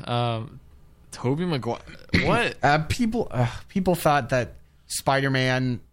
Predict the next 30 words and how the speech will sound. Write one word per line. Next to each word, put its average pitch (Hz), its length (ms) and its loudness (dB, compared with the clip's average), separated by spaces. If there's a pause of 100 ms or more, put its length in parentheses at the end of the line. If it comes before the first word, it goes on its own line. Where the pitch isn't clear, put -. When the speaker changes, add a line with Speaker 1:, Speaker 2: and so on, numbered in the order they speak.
(160)
Speaker 2:
Tobey 151 240 -2
Maguire, 127 400 0
or 120 180 0
Andrew 123 220 0
Garfield 117 380 -2
would 117 100 -8
show 120 240 -2
up 113 140 -4
'cause 123 180 -6
they 127 140 0
all 123 140 2
think 120 240 -6
that 120 140 -2
they're 123 100 -4
gonna 117 160 -6
show 120 200 -6
up 113 140 -6
in 117 80 -4
Spider-Man 104 460 -4
three, 170 460 2 (360)
or - 40 -6
Spider-Man 127 380 2
No 123 100 4
Way 117 140 0
Home 160 340 0
is 127 300 -8
now 131 180 -4
the 127 320 -4
official - 280 -18
title. 127 320 -4